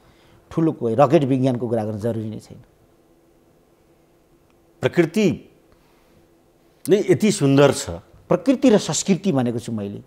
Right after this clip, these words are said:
Speaker 2: मह्म।
Speaker 1: नेपालको प्रकृति र संस्कृतिको समायोजन आजको नेपाली पर्यटन, आजको नेपाली पर्यटन। त्यसमा अझ यसरी भनौँ, रैथाने स्वाद र संस्कृति सहितको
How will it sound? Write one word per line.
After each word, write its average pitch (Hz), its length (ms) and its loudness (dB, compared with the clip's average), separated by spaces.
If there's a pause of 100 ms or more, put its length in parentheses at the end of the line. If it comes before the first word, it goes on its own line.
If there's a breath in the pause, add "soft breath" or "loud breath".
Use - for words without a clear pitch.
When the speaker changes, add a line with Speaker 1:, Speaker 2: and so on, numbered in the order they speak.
(160)
Speaker 2:
मह्म। 101 340 -6 (580)
Speaker 1:
नेपालको 233 420 2
प्रकृति 175 440 -4
र 170 80 -2
संस्कृतिको 156 600 -4
समायोजन 135 600 0 (760)
आजको 131 360 -4
नेपाली 104 340 -8
पर्यटन, 95 440 -16 (2500)
आजको 170 360 4
नेपाली 127 360 -2
पर्यटन। 104 460 -8 (440)
त्यसमा 208 240 2
अझ 175 180 2
यसरी 254 300 4
भनौँ, 185 320 2 (460 loud breath)
रैथाने 233 420 4
स्वाद 175 340 2
र 151 60 -2
संस्कृति 170 560 -6
सहितको 113 460 -10